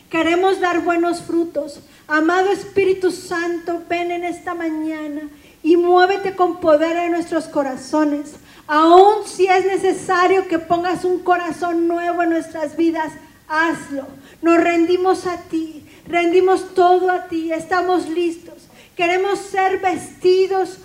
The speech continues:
con vestiduras nuevas, con esas vestiduras que tú ya nos has dado. Queremos, Señor, ser, que venga sobre nuestras vidas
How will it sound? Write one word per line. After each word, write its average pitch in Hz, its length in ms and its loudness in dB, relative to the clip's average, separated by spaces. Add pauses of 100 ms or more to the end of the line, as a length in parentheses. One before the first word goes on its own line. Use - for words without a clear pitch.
(160)
con 339 220 2
vestiduras 349 840 2
nuevas, 339 720 2 (420)
con 349 140 4
esas 381 280 0
vestiduras 359 880 4 (340)
que 330 140 0
tú 370 320 8
ya 370 220 2
nos 359 280 0
has 302 300 -4
dado. 311 320 -2 (460)
Queremos, 381 540 2
Señor, 381 600 0 (460)
ser, 370 340 2 (800)
que 330 140 2
venga 392 420 4
sobre 370 300 2
nuestras 330 560 -4
vidas 349 340 0